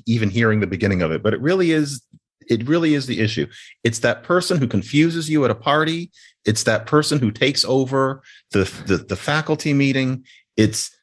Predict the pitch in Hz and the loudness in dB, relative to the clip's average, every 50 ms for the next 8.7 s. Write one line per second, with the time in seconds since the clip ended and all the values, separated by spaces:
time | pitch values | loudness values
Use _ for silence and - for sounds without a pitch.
0 | _ _ - 107 117 110 110 - - - - 151 156 151 - 165 156 147 123 123 | _ _ -4 -2 0 0 0 -2 -4 0 0 2 2 2 0 0 0 0 2 0
1 | 120 113 - - 139 139 135 123 113 101 101 113 120 127 127 120 - 127 123 123 | 0 0 0 0 0 2 2 2 2 2 2 2 2 2 0 0 0 0 0 0
2 | 117 123 120 117 - - 123 120 120 123 120 113 110 101 101 98 98 95 - - | 0 0 -2 -2 -2 0 0 0 2 0 0 0 0 2 2 2 0 -2 -4 -8
3 | - 95 95 - - 127 127 123 - - - - 123 123 123 117 - - 104 107 | -10 -12 -10 -6 -2 0 0 0 -2 -4 -4 -2 0 0 0 0 -2 -2 -2 0
4 | 113 113 110 - 110 107 110 107 107 104 101 101 101 101 98 95 98 104 101 101 | 0 -2 -2 -4 -4 0 2 2 2 2 2 2 0 0 0 0 0 0 0 0
5 | 98 101 - 107 104 104 110 110 - 101 101 101 104 - - - - - - _ | -2 -2 0 0 2 2 0 0 0 0 0 -2 -2 -6 -10 -20 -20 -20 -20 _
6 | _ _ _ - 127 131 151 226 247 302 339 339 349 - - 240 196 - - - | _ _ _ -2 0 0 2 2 0 0 0 0 0 0 0 0 0 -2 -2 0
7 | 170 147 131 104 90 76 62 - - _ - - - _ - 123 117 107 113 - | 2 2 2 2 0 -2 -6 -10 -16 _ -20 -20 -6 _ 0 2 2 0 -2 -8
8 | - 123 120 151 180 185 151 117 - - - - - - | -6 -2 2 2 2 2 0 0 0 0 0 0 -2 -6